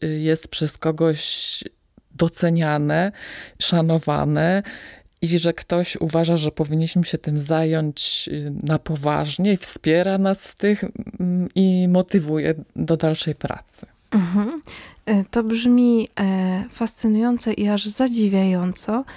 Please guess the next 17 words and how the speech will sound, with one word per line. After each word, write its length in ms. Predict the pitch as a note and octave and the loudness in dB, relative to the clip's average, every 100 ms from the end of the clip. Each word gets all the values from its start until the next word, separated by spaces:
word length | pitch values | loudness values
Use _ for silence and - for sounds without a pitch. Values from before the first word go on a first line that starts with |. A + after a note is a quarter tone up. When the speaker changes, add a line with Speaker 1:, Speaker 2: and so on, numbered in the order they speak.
| - - - | -20 -20 -6
Speaker 2:
No 100 | C#4 | -2
właśnie, 460 | C#4+ G3+ - F#3 F#3 - - - | 2 2 0 -2 -4 -8 -20 -4
dlaczego 640 | G#3+ A3 G4 G#4+ F4 C4+ A3+ - - | -2 0 0 0 2 4 2 -4 -4
takie 260 | A3 A3 | 0 2
wątpliwości 920 | G#3 G#3 - G#3 G3 G3 - - F#3 | 4 2 2 -2 0 0 -2 -4 -6
pojawiają 580 | F3 F#3 F3+ F#3 F#3 F3+ | -2 0 0 0 0 0
się 180 | - F#3 | -4 -4
u 100 | F#3 | -2
dziecka? 460 | F3 F3 - F3 E3+ | -2 -2 -4 -6 -6
Po 140 | F#3 | -2
pierwsze, 420 | G#3 G#3 - G3 - - - - | -2 -2 0 -2 -4 -16 -20 -14
czy 120 | - G#3+ | 0 2
ja 140 | G#3+ | 2
przystaję 640 | - A3 - G#3 G3 F3+ | 2 0 2 4 4 4
do 160 | F3 F3+ | 2 2
otoczenia? 680 | F3 F#3 D#3+ F#3 F3 F3 F#3 | 2 0 2 0 2 2 2
Speaker 1:
Mhm. 180 | A3 | 0